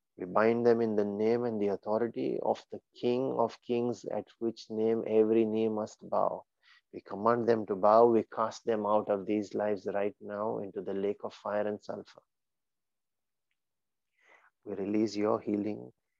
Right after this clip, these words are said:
into these relationships, Father. For you are love,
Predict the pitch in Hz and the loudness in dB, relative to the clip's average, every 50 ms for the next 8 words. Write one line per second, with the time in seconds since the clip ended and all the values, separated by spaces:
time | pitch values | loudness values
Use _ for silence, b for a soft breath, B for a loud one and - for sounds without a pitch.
0 | _ _ _ _ - 98 90 98 87 85 101 98 92 98 90 98 92 95 92 - | _ _ _ _ -20 -14 -12 -12 -8 -6 -6 -4 -4 -4 -4 -4 -4 -4 -6 -6
1 | - 92 92 - - - - - - - - _ - - - - - _ _ _ | -8 -10 -12 -12 -12 -12 -12 -12 -14 -20 -18 _ -12 -12 -12 -12 -14 _ _ _
2 | _ _ _ _ _ _ _ _ _ _ _ _ _ _ _ _ _ _ _ _ | _ _ _ _ _ _ _ _ _ _ _ _ _ _ _ _ _ _ _ _
3 | _ _ _ _ _ _ _ _ _ _ _ _ _ 95 90 90 104 107 107 107 | _ _ _ _ _ _ _ _ _ _ _ _ _ -16 -8 -4 -2 0 0 0
4 | 104 101 101 98 101 107 120 - | 0 0 -2 0 0 0 -2 -4